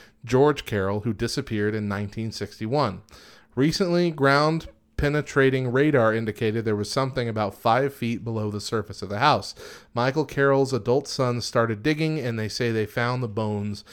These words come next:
on Tuesday night. Can you imagine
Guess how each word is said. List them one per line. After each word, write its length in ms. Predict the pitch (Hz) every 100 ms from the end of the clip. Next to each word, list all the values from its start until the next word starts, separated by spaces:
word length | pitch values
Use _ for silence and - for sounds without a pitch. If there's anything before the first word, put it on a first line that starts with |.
| - - _
on 140 | 98 98
Tuesday 440 | 110 98 92 98
night. 380 | 95 92 - - - _ _ _ _ _ _ _ _ _ _ _ _ _ _ _ _ _ _ _ -
Can 200 | - 185
you 40 |
imagine 480 | 175 131 143 151